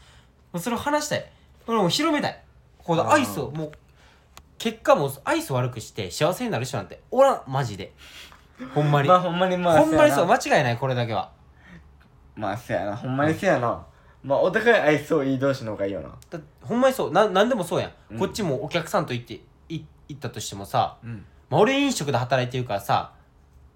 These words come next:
Speaker 1: 多分、は-、飲食とかで働いたらさ、
Speaker 2: うん。
Speaker 1: 帰り、なんか、片付けとかするとき、バッシングするときさ、あの、ぐちゃぐちゃやったら嫌やん。
Speaker 2: うん。
Speaker 1: だから、俺結構揃えるやん。
Speaker 2: うん。
Speaker 1: だからそういう気遣いや。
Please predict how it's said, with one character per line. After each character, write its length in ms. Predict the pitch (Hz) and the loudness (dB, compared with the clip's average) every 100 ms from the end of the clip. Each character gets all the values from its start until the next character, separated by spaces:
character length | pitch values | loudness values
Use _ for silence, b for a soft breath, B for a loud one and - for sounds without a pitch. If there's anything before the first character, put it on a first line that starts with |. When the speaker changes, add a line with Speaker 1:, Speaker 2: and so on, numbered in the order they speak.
| _ | _
Speaker 1:
多 80 | 202 | 0
分、 120 | 156 | 2
は-、 220 | 143 - - | -2 -8 -6
飲 140 | 247 | -4
食 220 | 214 - | -4 -6
と 60 | 123 | -6
か 80 | 117 | -4
で 40 | |
働 260 | 107 160 143 | 0 0 0
い 40 | |
た 80 | 113 | -2
ら 80 | 92 | -6
さ、 260 | - 90 - | -2 -4 -4
Speaker 2:
う 20 | |
ん。 120 | 107 101 - | -16 -18 -8
Speaker 1:
帰 80 | - 202 | 2 4
り、 160 | - - | 2 -8
な 100 | 120 | -6
ん 60 | 117 | 0
か、 240 | 104 - b b b - | -2 -2 b b b -10
片 220 | - 226 | 2 2
付 180 | 190 151 | 2 -4
け 40 | |
と 80 | 131 | -2
か 160 | 104 101 | -6 -4
す 120 | 139 | -6
る 80 | 120 | -6
と 60 | |
き、 100 | - | -8
バ 140 | - 185 | -2 -2
ッ 20 | |
シ 160 | - | -2
ン 120 | 196 180 | -6 -2
グ 280 | 180 175 - | -4 -4 -12
す 180 | - 160 | -8 -6
る 80 | |
と 80 | 147 | -6
き 80 | - | -8
さ、 220 | 95 90 | -8 -8
あ 100 | 95 | -8
の、 200 | 101 95 - b b b - - - - 135 - | -10 -10 -14 b b b -20 -20 -20 -20 -16 -6
ぐ 120 | 156 | 0
ち 40 | |
ゃ 60 | 170 | 2
ぐ 60 | |
ち 20 | 214 | 2
ゃ 60 | |
や 40 | 294 | 2
っ 20 | |
た 40 | |
ら 60 | 139 | 2
嫌 140 | 226 | 4
や 100 | 202 | 2
ん。 60 | 95 - - | 2 -12 -14
Speaker 2:
う 40 | |
ん。 200 | 113 107 104 131 | -12 -12 -10 -2
Speaker 1:
だ 100 | 190 | 2
か 100 | - | 4
ら、 320 | 123 107 - | 4 2 -2
俺 200 | 165 160 | 0 0
結 240 | 160 220 220 | 2 0 0
構 160 | 123 | -4
揃 240 | 117 185 165 | -2 0 2
え 80 | |
る 60 | 151 | 2
や 120 | 110 | 0
ん。 40 | 85 - 117 | -4 -16 -14
Speaker 2:
う 40 | |
ん。 80 | 113 | -14
Speaker 1:
だ 40 | |
か 40 | 110 - - _ b b | -14 -20 -20 _ b b
ら 80 | 135 | -8
そ 180 | - 226 | -4 -2
う 40 | |
い 40 | 220 | -2
う 40 | |
気 140 | 220 339 | -2 -4
遣 400 | 392 - 370 220 | -4 2 2 2
い 20 | |
や。 160 | - | -4